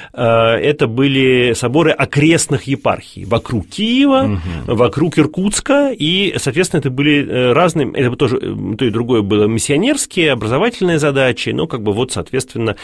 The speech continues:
Speaker 1: тех епископов, которые собрались вокруг. М, был такой собор в Пе-, э, в Петербурге, м, на похороны одного из петербургских митрополитов съехалось какое-то количество епископов, не все, и вот, э, они составили некое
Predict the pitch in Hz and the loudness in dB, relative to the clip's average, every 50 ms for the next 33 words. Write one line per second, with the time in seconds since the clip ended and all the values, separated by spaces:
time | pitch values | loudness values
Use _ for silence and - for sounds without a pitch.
0 | - - - _ - 156 151 - - - - - 120 120 127 127 160 196 165 - | -16 -18 -18 _ 0 0 0 0 0 -6 -6 -4 -2 -2 -2 -2 -2 -6 -4 -4
1 | 147 117 107 - 113 - 147 135 135 131 85 - 104 - - 110 113 110 123 107 | -6 -8 -6 -6 -2 -2 2 2 2 2 2 0 -2 -4 -2 0 0 0 0 -2
2 | - - 110 - - 98 87 - - - - - - - - - 131 135 139 135 | 0 -2 -2 -2 -2 -4 -4 -6 -8 -14 -16 -16 -16 -10 -2 0 2 4 4 6
3 | 143 196 208 165 185 - 175 160 - 160 147 147 147 - - - 123 135 135 139 | 6 4 4 4 2 0 0 0 2 2 2 2 0 -2 -2 0 2 4 4 4
4 | 135 135 131 117 - - 127 143 139 139 160 233 294 294 233 214 208 190 180 170 | 4 4 2 0 -2 -4 -2 -2 0 0 0 2 2 0 2 2 2 2 4 4
5 | 156 151 143 135 123 123 117 120 123 123 120 120 120 123 127 139 143 - - 151 | 4 4 4 2 0 -2 -2 -2 -2 -2 -2 -2 -2 0 0 0 0 0 0 -4
6 | 143 - 131 131 123 117 110 107 107 120 123 131 123 - - 117 120 117 - 110 | -4 -2 -2 -2 0 0 0 0 0 0 0 0 -2 -2 -2 -6 -6 -4 -4 -6
7 | - - - - 120 110 113 117 - - 127 127 123 113 - - 135 - - 123 | -6 -6 -6 -4 -2 -2 -2 -2 0 0 0 2 0 0 -2 -4 -6 -4 -4 -4
8 | - - 98 - - - 131 - - 151 135 117 104 - 104 104 98 98 98 - | -4 -4 -6 -4 -4 -4 -4 0 2 4 4 4 2 0 -2 -4 -2 -4 -4 -6
9 | - - - 101 98 101 - 202 214 - 220 160 139 - 147 151 156 147 123 - | -8 -8 -6 -6 -6 -4 -4 -6 -2 -2 -2 -4 0 0 2 4 4 4 2 0
10 | - - - 127 98 - - 208 262 - - - - - - - 143 - - 175 | -4 -4 -2 -2 0 0 0 -2 -4 -6 -14 -20 -20 -20 -14 -14 -14 -8 -4 0
11 | 196 214 190 190 - - - - - 127 123 123 123 120 120 117 117 113 113 113 | 2 4 4 2 2 0 -8 -6 -2 -2 0 0 0 0 2 2 2 0 0 -2
12 | 104 - - 113 120 139 185 220 208 - 123 - - - 135 147 139 123 110 107 | -2 -2 0 0 2 2 2 0 0 -2 -2 -4 -2 -2 -2 -2 0 0 0 0
13 | 120 127 127 - 117 104 101 98 | 0 -2 0 0 0 0 0 -2